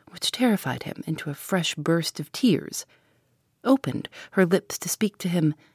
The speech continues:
then controlled herself and addressed the master instead of the boy. "It is useless," she said,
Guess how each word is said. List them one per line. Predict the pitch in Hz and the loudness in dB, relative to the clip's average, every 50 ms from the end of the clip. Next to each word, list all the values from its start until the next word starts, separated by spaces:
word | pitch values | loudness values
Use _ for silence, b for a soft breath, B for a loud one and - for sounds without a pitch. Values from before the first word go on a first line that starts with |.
| _ _ _ _ _ - | _ _ _ _ _ 0
then | 180 208 208 208 196 | 4 6 8 8 6
controlled | - - 214 208 - - 269 233 - | 6 4 2 2 6 4 4 4 4
herself | - 135 120 - - - - - - - b b b b b b b b | -2 -4 -4 -4 -4 -6 -8 -10 -16 -20 b b b b b b b b
and | b 202 190 | b 4 6
addressed | 196 180 - 196 180 - - - | 6 6 6 4 2 2 0 0
the | 170 | 2
master | 165 170 165 160 156 - - - 151 143 - | 4 4 4 2 0 -2 -2 -2 -2 -2 0
instead | - 175 165 - - 180 160 | 0 0 0 2 2 2 2
of | 160 143 | 2 0
the | 160 147 | -2 0
boy. | - 208 190 - - - - - _ _ _ _ _ _ _ _ _ _ _ _ _ _ _ _ _ _ _ _ _ _ _ _ _ _ _ _ _ _ _ _ _ _ _ _ _ _ - | 4 4 4 4 2 -4 -12 -16 _ _ _ _ _ _ _ _ _ _ _ _ _ _ _ _ _ _ _ _ _ _ _ _ _ _ _ _ _ _ _ _ _ _ _ _ _ _ 4
"It | 233 247 262 | 6 8 8
is | 269 226 - | 8 8 8
useless," | 226 262 302 294 - - - 151 139 - - - _ - | 8 8 8 8 6 -2 -2 -6 -6 -6 -8 -10 _ -2
she | - - - | 0 2 2
said, | - - - - - - | 2 0 -2 -6 -6 -8